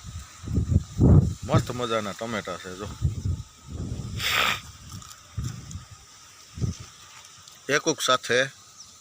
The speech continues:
ચાર ચાર પાંચ પાંચ ટમેટા છે. તો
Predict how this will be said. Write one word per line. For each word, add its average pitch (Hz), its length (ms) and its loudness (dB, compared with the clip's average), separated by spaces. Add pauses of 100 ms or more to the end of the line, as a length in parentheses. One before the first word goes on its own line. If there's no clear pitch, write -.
(100)
ચાર 135 260 4
ચાર 113 260 4
પાંચ 135 260 4
પાંચ 113 220 0
ટમેટા 101 440 -4
છે. 101 100 -4 (2250)
તો - 80 -16